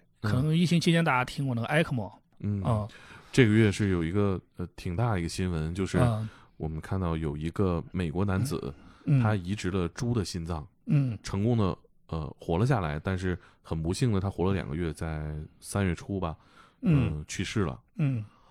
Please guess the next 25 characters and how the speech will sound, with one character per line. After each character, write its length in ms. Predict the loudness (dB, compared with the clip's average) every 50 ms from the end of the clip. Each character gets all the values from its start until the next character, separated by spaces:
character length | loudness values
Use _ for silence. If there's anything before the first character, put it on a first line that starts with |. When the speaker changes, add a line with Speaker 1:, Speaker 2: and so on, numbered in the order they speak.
| -20 -20 _ _
Speaker 1:
这 100 | 4 4
个 80 | 4 6
在 160 | 4 4 2
你 120 | 2 0
们 120 | -4 -4 -2
业 120 | -2 0
内 260 | 0 0 0 0 -2
是 160 | -4 -4 -6 -6
不 80 | -4
是 100 | -4 -2
也 120 | -2 0 0
有 200 | -2 -2 -6 -10 -14 -16
像 200 | -8 -6 -4 -4
我 60 | -4
们 140 | -4 -6 -4
外 120 | -4 -4
界 140 | -4 -4 -6
一 60 | -6
样 200 | -6 -6 -6 -6 -8
广 140 | -10 -12 -12
泛 120 | -10 -10
的 80 | -10 -10
讨 160 | -10 -10 -8
论 140 | -8 -8 -10
呢？ 100 | -10 -14